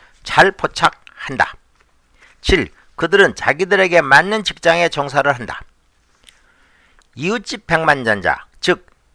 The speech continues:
The Millionaire Next Door의 저자는 아래와 같은 열두 가지의 원칙을 배워서 실천하라고 권고합니다. 일, 부자로 보이는 것과 참으로 부자가 되는 것과의 중요한 차이를 알라. 이, 부를 축적하지 못하는 것과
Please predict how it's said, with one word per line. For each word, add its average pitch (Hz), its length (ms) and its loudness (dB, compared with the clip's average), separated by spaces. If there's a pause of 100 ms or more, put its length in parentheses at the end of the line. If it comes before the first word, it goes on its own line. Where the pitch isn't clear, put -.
(140)
The 117 120 -8
Millionaire 220 600 2
Next - 260 4
Door의 127 440 0
저자는 117 500 2 (400)
아래와 165 380 2
같은 190 340 0
열두 180 300 0
가지의 196 340 2
원칙을 107 440 -2
배워서 135 500 2
실천하라고 151 760 2
권고합니다. 127 800 -4 (600)
일, 143 260 -2 (420)
부자로 202 480 6
보이는 175 420 -2
것과 - 420 -4 (240)
참으로 180 440 0
부자가 175 540 0
되는 160 280 0
것과의 135 480 0
중요한 143 440 -4
차이를 214 560 -2
알라. 98 260 4 (680)
이, 123 260 -8 (380)
부를 180 380 2
축적하지 190 580 2
못하는 175 440 0
것과 92 360 -6